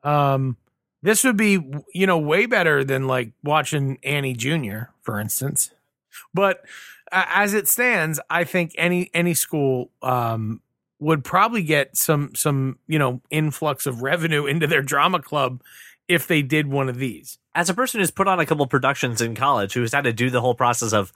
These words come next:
Speaker 2: you know, getting a license and, and getting the, the scripts and kind of doing all the, the legal minutia in order to do this,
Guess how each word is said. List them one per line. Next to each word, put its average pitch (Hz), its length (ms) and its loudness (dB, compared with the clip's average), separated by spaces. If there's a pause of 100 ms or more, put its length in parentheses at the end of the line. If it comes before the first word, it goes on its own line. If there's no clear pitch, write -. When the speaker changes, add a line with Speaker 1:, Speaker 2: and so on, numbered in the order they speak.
(360)
Speaker 2:
you 147 80 0
know, 123 80 4
getting 139 260 0
a 135 100 2
license 131 680 0
and, 104 220 0
and 101 320 -2
getting 117 280 0
the, 113 140 2
the 98 200 -6
scripts - 420 -2
and 110 120 -8
kind 113 160 -4
of 95 140 -8
doing 117 300 -2
all 117 160 2
the, 104 160 0
the 92 160 -4
legal 120 380 0
minutia 139 600 0
in 139 140 -2
order 131 180 4
to 101 80 -2
do 120 180 2
this, 254 320 -2